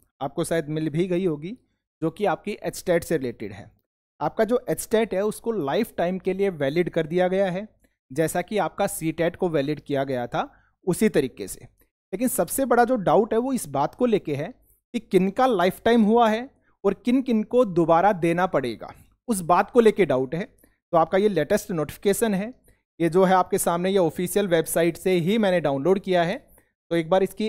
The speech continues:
एक एक चीज़ को हम अच्छे से समझ लेते हैं, देख लेते हैं, ताकि जो भी आपके डाउट हैं वो क्लियर हो जाएं। और अगर आप चैनल पर न्यू हैं तो चैनल को सब्सक्राइब करना बिल्कुल भी ना भूलें। इस चैनल पर आपको बेस्ट और ऑथेंटिक जो मटेरियल होगा, जो न्यूज़ होगी,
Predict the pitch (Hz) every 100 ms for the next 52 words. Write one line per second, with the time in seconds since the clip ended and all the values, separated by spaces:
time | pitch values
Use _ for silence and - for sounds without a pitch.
0 | - 175 190 202 202 - 180 165 190 170
1 | 170 - 170 180 - 143 160 190 185 202
2 | 202 165 156 190 175 156 151 170 269 _
3 | _ - 180 190 143 151 151 247 208 -
4 | 151 135 139 165 160 156 143 151 285 -
5 | _ _ _ - 190 135 101 - _ _
6 | _ 160 170 196 196 185 190 185 175 151
7 | 208 226 226 233 175 175 180 202 202 165
8 | - 165 175 165 160 165 143 139 143 123
9 | 143 185 185 180 190 214 - _ _ 185
10 | 185 170 165 160 175 165 190 165 139 165
11 | - 196 - 143 185 180 233 180 190 147
12 | 127 165 214 214 196 214 190 147 160 208
13 | 160 143 240